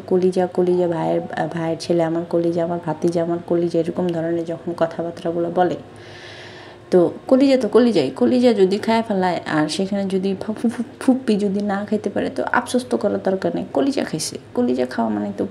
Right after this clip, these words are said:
ফুপ্পির শান্তি, তাই না? গেল ওইটা ভা-, ভাতিজার মুখের উপরে বলল। তো দুপুর মানে দুপুরে বা কখন জানি, কখন খাবারের এটা ইয়াটা জানি, মেনুটা যাই হোক,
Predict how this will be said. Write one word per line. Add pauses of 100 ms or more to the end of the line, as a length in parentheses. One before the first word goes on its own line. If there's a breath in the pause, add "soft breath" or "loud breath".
ফুপ্পির
শান্তি,
তাই
না? (1300)
গেল
ওইটা (260)
ভা-,
ভাতিজার
মুখের
উপরে
বলল। (840 loud breath)
তো (600)
দুপুর
মানে
দুপুরে
বা
কখন
জানি,
কখন
খাবারের
এটা
ইয়াটা
জানি, (320)
মেনুটা
যাই
হোক,